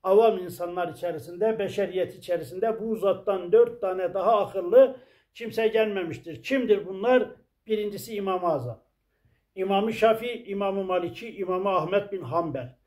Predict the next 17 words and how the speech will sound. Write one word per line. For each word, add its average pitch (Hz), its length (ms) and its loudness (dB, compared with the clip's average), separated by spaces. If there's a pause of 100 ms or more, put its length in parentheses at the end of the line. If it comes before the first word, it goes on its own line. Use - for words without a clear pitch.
(320)
Bunların 220 680 2
dördü 220 400 4
kadar 208 580 0
akıllı 196 800 -4
bir 214 200 -8
insan 185 520 -8
daha 180 180 0
yeryüzüne 196 840 0
gelmemiş 202 800 0 (680)
denilmiştir. 214 760 4
Bunlar 214 260 0
alim 208 280 0
ulemanın 220 460 0
sözü, 160 320 -10
benim 196 240 0
sözüm 214 400 -4
değil. 156 240 2